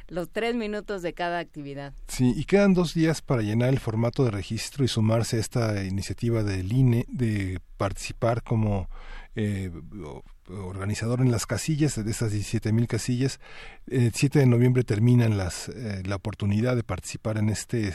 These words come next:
Speaker 2: en este espacio para la consulta, eh, el voluntariado que tendrá las casillas de la consulta infantil juvenil dos mil dieciocho. Es un ejercicio de participación muy, muy interesante.
Speaker 1: Ya estaremos platicando específicamente de esta consulta.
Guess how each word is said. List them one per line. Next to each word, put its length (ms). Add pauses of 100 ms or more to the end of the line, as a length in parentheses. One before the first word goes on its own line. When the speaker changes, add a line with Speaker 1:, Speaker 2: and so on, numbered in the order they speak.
Speaker 2:
en 160
este 180
espacio 400
para 160
la 120
consulta, 680 (500)
eh, 140
el 80
voluntariado 640
que 120
tendrá 300
las 140
casillas 680
de 180
la 120
consulta 640
infantil 560
juvenil 520
dos 180
mil 140
dieciocho. 460 (520)
Es 140
un 80
ejercicio 280
de 60
participación 500
muy, 240
muy 160
interesante. 640
Speaker 1:
Ya 260
estaremos 400
platicando 540
específicamente 920
de 300
esta 320
consulta. 540